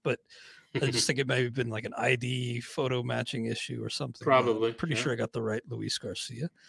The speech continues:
Speaker 1: uh, hopefully. And then Corey Knebel, I found the price to be great on him. And then my second closer was Jake McGee in the, uh, twentieth. So, I mean, you know, generally the kinda cheaper route, but with McGee in particular,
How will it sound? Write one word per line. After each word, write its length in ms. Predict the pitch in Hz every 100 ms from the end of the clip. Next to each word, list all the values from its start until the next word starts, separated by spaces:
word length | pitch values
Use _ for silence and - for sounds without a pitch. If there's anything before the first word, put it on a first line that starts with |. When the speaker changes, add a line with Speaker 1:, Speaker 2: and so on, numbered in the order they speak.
| - - - _ _
Speaker 1:
uh, 120 | -
hopefully. 520 | - - 117 - - 180 _ - - - - - -
And 80 | 180
then 100 | 160
Corey 300 | - 226 208
Knebel, 760 | - 190 180 208 214 226 202 175 - _ _ _ _ _ -
I 220 | - -
found 260 | - 226
the 40 | 175
price 300 | - 170 -
to 40 |
be 100 | 151
great 260 | 135 151 151
on 140 | 139
him. 200 | 131 160
And 80 | 156
then 100 | 151
my 100 | 156
second 360 | 147 233 208 180
closer 380 | - 190 151 160
was 140 | 131
Jake 300 | - 165 165
McGee 540 | 165 131 123 175 175 135
in 140 | 127
the, 240 | 120 117
uh, 180 | 117 110 -
twentieth. 680 | - - - 185 208 98 -
So, 360 | - 131 123 - - - _ _ _ _ _ _
I 40 | 220
mean, 140 | 330 -
you 180 | 190 175
know, 40 |
generally 380 | 139 190 226 202
the 140 | 156
kinda 260 | 147 185 147
cheaper 380 | - 208 175 139
route, 260 | 147 185
but 60 | 147
with 120 | 147
McGee 420 | 143 185 165 247
in 80 | 302
particular, 760 | 165 147 - 226 185 156 151